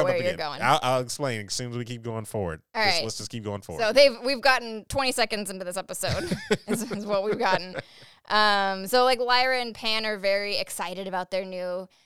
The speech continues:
Speaker 2: furnishings, and they jump face first on the bed, and it's so comfy, and they're happy to be here. And Lyra's talking about, you know, "This, this is our home, and then once Roger gets here, then it'll be a home for all of us, and we're all gonna
Speaker 1: Yes.
Speaker 2: live here, and we're all gonna be happy."
Speaker 1: Yes.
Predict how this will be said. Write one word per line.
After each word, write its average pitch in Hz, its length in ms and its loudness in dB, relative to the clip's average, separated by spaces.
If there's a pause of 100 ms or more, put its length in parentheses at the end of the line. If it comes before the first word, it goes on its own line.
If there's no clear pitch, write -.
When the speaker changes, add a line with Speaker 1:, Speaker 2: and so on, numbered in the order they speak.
(280)
Speaker 2:
furnishings, 233 640 2
and 190 80 -6
they 175 80 -6
jump 202 280 -4
face 226 240 -2
first 208 180 -8
on 190 80 -8
the 180 220 -14
bed, 226 460 2
and 196 100 -8
it's 180 100 -12
so 180 240 -6
comfy, 233 640 -4
and 185 120 -10
they're 180 120 -12
happy 185 320 -6
to 185 60 -10
be 226 260 -8
here. 220 240 -4
And 196 120 -6
Lyra's 180 360 -8
talking 190 260 -6
about, 175 240 -6
you 185 60 -12
know, 175 100 -12
"This, 180 160 -8 (100)
this 190 140 -12
is 220 100 -6
our 226 140 0
home, 226 380 -6
and 185 160 -12
then 185 260 -10
once 196 220 -8
Roger 202 300 0
gets 220 220 -4
here, 240 220 -4
then 214 100 -10
it'll 185 160 -8
be 180 120 -6
a 202 40 -6
home 208 200 -10
for 226 120 -6
all 247 220 -4
of - 80 -8
us, - 220 -14
and 175 100 -12
we're 185 80 -8
all 190 160 2
gonna 202 80 -6
Speaker 1:
Yes. 190 80 -8
Speaker 2:
live 190 160 -4
here, 196 140 -10
and 185 80 -10
we're 180 80 -6
all 180 100 -2
gonna 180 140 -8
be 180 80 -12
happy." - 440 -8 (100)
Speaker 1:
Yes. - 560 -4